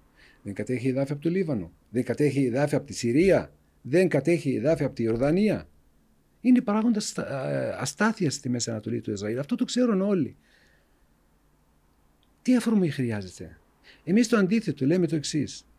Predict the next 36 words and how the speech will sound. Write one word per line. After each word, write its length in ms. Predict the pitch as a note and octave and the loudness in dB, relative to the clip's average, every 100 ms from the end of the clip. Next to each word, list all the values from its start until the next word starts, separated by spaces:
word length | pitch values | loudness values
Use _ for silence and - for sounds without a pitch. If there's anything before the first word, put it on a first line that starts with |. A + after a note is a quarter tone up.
| - | -16
ότι 180 | G#2 | -16
το 100 | - | -2
Ισραήλ, 560 | C#3+ B2+ C3+ C#3 F3 F#3+ | 0 2 2 2 0 -2
εφόσον 400 | - - D3 D3 | -10 -4 -4 0
όλος 240 | C#3 G3+ D#3 | 0 0 -2
ο 40 | |
κόσμος 340 | C#3+ B2 G2+ - | -6 -8 -6 -8
ξέρει 400 | - A2+ F#2 - _ _ _ _ _ | -4 -4 -4 -10 _ _ _ _ _
ότι 180 | A2+ C#3+ | -2 2
είναι 100 | D3 | 4
μια 160 | C#3+ | 4
επεκτατική 560 | B2+ B2+ - B2+ - C#3 | 0 -2 -4 -6 0 2
δύναμη, 480 | B2 A2 G2+ G2+ - _ _ _ _ _ _ _ _ | 4 2 0 -4 -10 _ _ _ _ _ _ _ _
μια 200 | F3 A#3 | 0 2
επεκτατική 520 | A3 G#3 F#3 E3 G3 | 2 -2 -6 -4 -4
δύναμη 340 | E3+ G3 F#3 D3+ | 0 0 2 2
δεν 200 | F#3 F3+ | 2 2
πρόκειται 420 | G#3 G#3 F#3+ C#3+ | 2 2 0 0
να 100 | B2 | -2
κάνει 300 | - A2+ G2+ | -2 -2 -2
πίσω, 400 | - F2+ - E2 | -4 -10 -10 -6
δεν 160 | B2 D#3+ | -2 0
πρόκειται 420 | F#3 F3+ F3 D3 | 0 -2 -4 -2
να, 340 | C3+ A#2 A2 - _ _ _ _ | -2 -2 -8 -16 _ _ _ _
να 140 | C3 | 2
λογικευτεί, 880 | B2+ B2+ B2+ - B2 - C#3 A#2+ A#2+ - _ _ _ - | 4 4 4 0 -4 -2 0 0 -2 -10 _ _ _ -4
αν 260 | G3+ A#3+ | 2 2
δεν 180 | F3+ D#3 | 4 4
δεχθεί 380 | D3 C#3+ G#3+ G#3+ | 2 0 -2 -2
πιέσεις 760 | D#3 D#3+ G3 E3 - F#2 - - _ _ _ _ | -2 0 2 2 -2 -10 -14 -16 _ _ _ _
και 100 | - | -2
από 100 | G3+ | 2
εχθρούς 320 | G#3+ - A#3+ | 2 2 0
και 80 | - | 2
από 120 | G#3 | 0
φίλους. 520 | F#3 A3 G#3 A2+ - | 0 0 0 -2 -6